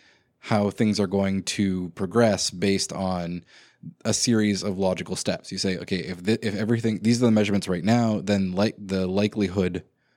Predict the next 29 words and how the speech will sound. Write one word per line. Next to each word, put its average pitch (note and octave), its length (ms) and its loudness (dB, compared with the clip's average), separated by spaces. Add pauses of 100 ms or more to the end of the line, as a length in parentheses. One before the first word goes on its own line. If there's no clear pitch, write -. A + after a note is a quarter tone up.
(120)
of G2+ 180 2
it F2 120 -4
being, F#2 580 -2
the G2 120 -6
measurements F#2+ 360 0
being F2+ 320 -2
thus F#2+ 440 0 (320)
in G2 120 -2
the F2+ 60 -4
next G2 240 0
time F#2 240 -4
step F2 220 -4
are E2+ 100 -4
this, A2+ 440 2 (280)
and - 100 -6
then G#2 120 2
based G2 260 2
on F2 200 -2
that, A2 440 2
the G2+ 80 -2
next F#2+ 280 -2
time F#2 200 -4
step E2+ 160 -8
is F2 80 -10
gonna F2+ 140 -6
be F2 100 -4
this," F2 320 -2
and G2 140 -4
your G2 240 2